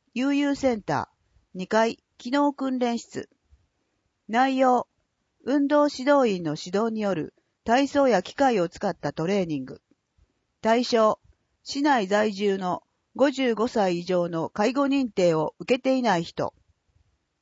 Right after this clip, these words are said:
定員十名。申し込み多数の場合は抽選。費用、一回五百円。障害者手帳を持っている人は無料。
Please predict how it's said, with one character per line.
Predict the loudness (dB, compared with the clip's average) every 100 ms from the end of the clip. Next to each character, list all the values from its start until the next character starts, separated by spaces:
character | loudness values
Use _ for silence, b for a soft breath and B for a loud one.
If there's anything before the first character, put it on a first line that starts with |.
| _
定 | 2 4 2 0
員 | -4 -10 _
十 | -8 -2 -2
名。 | 0 -2 -4 _ _ _ _ _ _ _ _ -2
申 | 0 0
し |
込 | -2 -2
み | -2
多 | -4
数 | -4 -2
の | -2 0
場 | -2
合 | -2
は | -4 -6
抽 | -6 -6
選。 | -4 -4 -4 -8 _ _ _ _ _ _ _ _ _ -4
費 | 2
用、 | 4 4 2 -8 _ _ _
一 | -6 -6
回 | 2 2 2
五 | 0
百 | 0 0 0
円。 | 0 -4 _ _ _ _ _
障 | -6 0 2
害 | 2 2
者 | 0
手 | -2 -2
帳 | 0 2
を | 2
持 | 0
っ |
て | -4 -2
い | -2
る | -4
人 | -6 -4
は | -4
無 | -6
料。 | -4 -2 -2 -6